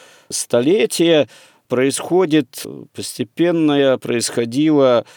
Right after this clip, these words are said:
подмена возможного все-таки явления героя духа, э, герою чисто светского порядка, антихристового порядка, по большому счету.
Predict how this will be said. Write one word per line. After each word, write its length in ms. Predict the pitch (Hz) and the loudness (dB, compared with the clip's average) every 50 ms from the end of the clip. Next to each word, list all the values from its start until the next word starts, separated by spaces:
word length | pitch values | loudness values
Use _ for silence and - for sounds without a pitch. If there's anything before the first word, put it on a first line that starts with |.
| - _ _ _ | -20 _ _ _
подмена 1080 | - 120 123 123 123 135 135 143 151 160 170 180 175 165 143 131 123 117 110 104 98 95 | -2 -2 0 0 0 2 2 2 4 4 4 4 2 2 2 2 2 0 0 -2 -2 -4
возможного 1120 | 92 98 107 117 117 113 131 147 160 151 135 117 - 107 107 101 95 95 92 87 82 80 80 | -4 -4 -4 -4 -4 -2 0 0 2 0 0 -2 -4 -6 -4 -4 -4 -4 -4 -4 -6 -6 -8
все-таки 480 | 82 - - 92 - - - 104 101 101 | -10 -10 -10 -10 -12 -12 -8 -6 -4 -4
явления 680 | 107 110 120 123 131 139 127 107 95 95 95 92 92 | -2 -2 -2 0 0 0 0 0 0 -2 -2 -4 -6
героя 920 | 87 87 95 107 113 120 127 139 131 123 110 104 95 90 85 80 78 78 - - - - 50 - 50 - | -6 -6 -4 -2 0 0 0 2 2 2 2 2 0 -2 -4 -6 -8 -10 -12 -12 -14 -14 -16 -16 -16 -16
духа, 600 | - - 92 113 165 226 226 - - 101 80 80 _ _ _ _ _ _ _ _ _ _ _ _ | -16 -10 -6 -4 -4 -2 -2 -4 -4 -4 -6 -8 _ _ _ _ _ _ _ _ _ _ _ _
э, 220 | - - 82 87 95 | -12 -10 -8 -8 -8
герою 640 | 92 98 113 123 143 180 196 190 170 156 139 120 - - - - _ _ | -4 -2 0 2 4 4 4 6 6 6 4 2 0 -6 -20 -20 _ _
чисто 920 | - - - 135 139 - - - - 117 113 110 101 98 95 92 87 85 - | -8 -4 -2 -2 -4 -4 -6 -4 -2 0 2 2 2 2 0 0 -2 -2 -4
светского 720 | - - - 131 135 135 110 - - - 107 101 98 95 | -6 -4 0 2 2 2 2 0 -2 -2 -2 0 0 -2
порядка, 1120 | - - 104 110 120 143 165 180 170 - - _ - 120 120 123 120 117 113 110 107 104 92 | -2 0 0 2 2 2 2 0 -2 -4 -8 _ -6 -4 -2 0 2 2 2 2 0 0 0
антихристового 880 | - 110 117 120 - - 143 - - - - - - - - - - | 0 -2 -2 -2 0 0 -2 -2 -2 -4 -10 -10 -10 -10 -10 -12 -10
порядка, 500 | - - 82 80 80 73 - - - - | -8 -6 -4 -4 -4 -6 -8 -12 -18 -18
по 140 | - - - | -14 -12 -10
большому 460 | - - - - - - - 113 - | -8 -10 -10 -10 -10 -10 -10 -10 -10
счету. 480 | - - - - 180 175 - 180 151 - | -10 -4 0 0 0 2 2 0 -2 -2